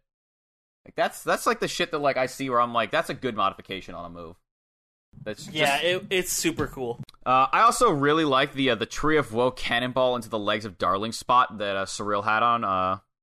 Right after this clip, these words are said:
Speaker 1: in this match.
Speaker 2: Yeah,
Speaker 1: Just
Speaker 2: because
Speaker 1: because
Speaker 2: Dar-, <laughs> because Darling's too short.
Speaker 1: She's too short. And it also, for me at least, showed off just how, when, how, like, just how when Surreal is fighting, she is just, like,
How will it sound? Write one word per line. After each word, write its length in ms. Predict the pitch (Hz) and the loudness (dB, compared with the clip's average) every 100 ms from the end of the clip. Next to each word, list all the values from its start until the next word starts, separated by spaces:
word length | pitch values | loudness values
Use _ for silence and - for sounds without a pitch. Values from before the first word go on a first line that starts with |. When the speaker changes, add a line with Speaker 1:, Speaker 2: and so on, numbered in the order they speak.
| - | -10
Speaker 1:
in 80 | 123 | -8
this 160 | 123 | -4
match. 380 | 135 143 160 - 214 220 - - - - | 0 0 -2 -10 -12 -8 -8 -10 -14 -18
Speaker 2:
Yeah, 440 | - 139 147 143 | -12 -4 0 0
Speaker 1:
Just 180 | 143 170 | 2 2
Speaker 2:
because 140 | 185 - | 2 2
Speaker 1:
because 180 | 160 | 0
Speaker 2:
Dar-, 100 | - - - | -2 -12 -18
<laughs> 120 | - | 0
because 240 | 403 453 | 4 4
Darling's 340 | - 185 180 - | 4 4 4 4
too 140 | 190 | 0
short. 400 | - 160 160 - - | 4 4 4 2 -4
Speaker 1:
She's 260 | 226 220 | -2 -2
too 240 | - 254 240 | -2 0 0
short. 520 | - 196 202 202 196 - _ _ _ | 0 2 4 4 0 -12 _ _ _
And 120 | 180 | 2
it 80 | 185 | 6
also, 480 | 202 220 240 226 - - | 6 4 4 2 0 -4
for 140 | - 170 | -2 -2
me 260 | 156 175 | 0 0
at 80 | 180 | 0
least, 160 | 170 - | -2 -2
showed 300 | - 160 165 | 0 4 4
off 240 | 156 160 | 4 2
just 180 | 170 - | -4 -6
how, 600 | - 147 160 165 165 156 _ _ _ _ _ _ _ | -2 4 6 6 4 -4 _ _ _ _ _ _ _
when, 540 | 104 113 151 175 185 - _ _ - | -6 2 4 4 0 -10 _ _ -12
how, 300 | - 160 170 | 0 2 4
like, 220 | 165 - | 2 0
just 280 | 175 - - - | -6 -8 -12 -16
how 380 | - - 180 196 | -14 -4 0 0
when 180 | 185 180 | 0 -4
Surreal 460 | - - 123 131 143 | -6 -8 -2 0 0
is 100 | 120 | -2
fighting, 420 | - 107 117 147 | -2 -2 -2 -6
she 320 | - - 160 | -8 -8 -6
is 180 | 185 175 | -6 -8
just, 200 | 185 175 | -10 -6
like, 200 | 135 117 | -6 -6